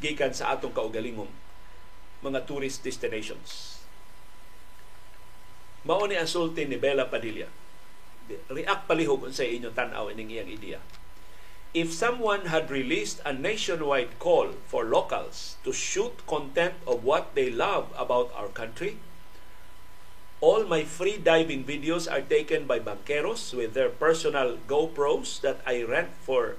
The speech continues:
the day in the islands I go to, and the quality is always superb.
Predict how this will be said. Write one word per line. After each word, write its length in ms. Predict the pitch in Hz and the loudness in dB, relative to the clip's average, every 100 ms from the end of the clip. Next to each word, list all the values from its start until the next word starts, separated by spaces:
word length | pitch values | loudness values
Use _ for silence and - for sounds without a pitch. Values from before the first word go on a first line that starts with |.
| - | -2
the 80 | 98 | 0
day 320 | 113 120 - - - - | 0 -2 -4 -8 -8 -2
in 140 | 139 135 | 0 2
the 100 | 127 131 | 2 2
islands 400 | 143 151 165 139 | 2 2 0 0
I 160 | 123 | -2
go 400 | 117 135 143 - - | 2 4 4 2 0
to, 260 | 160 196 - - - - - | 0 0 -4 -8 -8 -8 -2
and 160 | 139 135 | 0 0
the 80 | |
quality 580 | 123 135 143 156 165 170 | 0 4 4 4 -2 -2
is 160 | 127 - | -2 -2
always 400 | 139 143 147 - | 0 0 -2 -4
superb. 480 | 127 127 110 123 | -4 -2 0 0